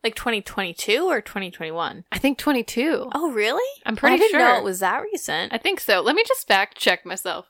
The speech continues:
Speaker 1: I do know it was recent, though. I thought, like, maybe in the past six months?
Speaker 2: It was in January, January sixth, twenty twenty-two.
Speaker 1: Oh, wow.
Speaker 2: So, and he was ninety-five.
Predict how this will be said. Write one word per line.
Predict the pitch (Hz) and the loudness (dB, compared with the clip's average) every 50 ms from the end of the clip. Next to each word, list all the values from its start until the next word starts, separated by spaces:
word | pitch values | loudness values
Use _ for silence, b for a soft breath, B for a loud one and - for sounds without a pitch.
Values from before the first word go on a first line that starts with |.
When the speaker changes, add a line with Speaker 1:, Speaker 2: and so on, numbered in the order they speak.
| _ _ - | _ _ -2
Speaker 1:
I | 262 277 | -2 -2
do | 214 240 262 311 381 | 0 -4 -4 0 2
know | 453 453 427 370 226 - - | 4 4 4 4 2 0 0
it | 180 | 2
was | 180 190 190 208 208 196 202 - 185 | 4 4 4 4 2 -2 -8 -6 -6
recent, | 208 233 - - 247 - - | -4 -4 -4 -6 -6 -8 -6
though. | 185 185 175 | -4 -2 0
I | 170 180 190 | 0 0 -2
thought, | - - 220 208 196 - - _ | -2 0 0 0 0 -2 -4 _
like, | 214 214 202 | -8 -6 -4
maybe | 220 208 214 226 269 | -4 -4 -4 -4 -6
in | 320 | -4
the | 359 339 | -4 -4
past | - - - - - - - | -4 -2 -2 -2 -2 -4 -10
six | - - - - - | -12 -12 -12 -12 -8
months? | 180 165 180 294 403 508 - _ - - - - - _ _ _ _ _ _ _ _ _ _ _ _ _ _ _ _ _ _ _ _ _ _ _ _ _ _ _ _ _ _ _ _ _ _ _ _ _ _ _ _ _ _ _ _ _ _ _ _ _ _ _ _ _ _ _ _ _ _ - - _ _ _ _ _ _ _ _ - | -6 -4 -4 -4 -6 -10 -14 _ -20 -20 -20 -20 -20 _ _ _ _ _ _ _ _ _ _ _ _ _ _ _ _ _ _ _ _ _ _ _ _ _ _ _ _ _ _ _ _ _ _ _ _ _ _ _ _ _ _ _ _ _ _ _ _ _ _ _ _ _ _ _ _ _ _ -16 -16 _ _ _ _ _ _ _ _ -2
Speaker 2:
It | 247 233 - | 0 0 2
was | 247 269 294 302 269 - | 4 4 2 2 0 -2
in | - 240 226 220 202 | -2 -2 -2 -2 -2
January, | - 202 185 196 214 233 226 190 - - - - - | 0 2 2 2 2 0 0 0 0 0 0 -2 -2
January | - 226 220 226 240 269 254 | 0 0 0 2 2 0 0
sixth, | - - 233 202 220 - - | 0 0 0 0 -2 -4 -6
twenty | - - 202 196 214 | -4 -2 -2 -2 -2
twenty-two. | - - 233 214 220 220 - - - 196 190 190 202 | -4 -2 -2 -2 -2 -2 -4 -2 0 2 2 2 0
Speaker 1:
Oh, | 196 | -4
wow. | 190 - - - 220 214 185 190 - _ | -6 -6 -4 -4 -4 -4 -6 -8 -14 _
Speaker 2:
So, | - - 208 - - | -2 -2 -2 0 0
and | - 220 | -2 -2
he | 214 254 | -2 0
was | 254 277 247 | 0 0 0
ninety-five. | 233 196 202 220 185 175 - - 175 165 180 - - - | 0 0 -2 -2 -4 -6 -4 -2 0 0 2 0 -2 -6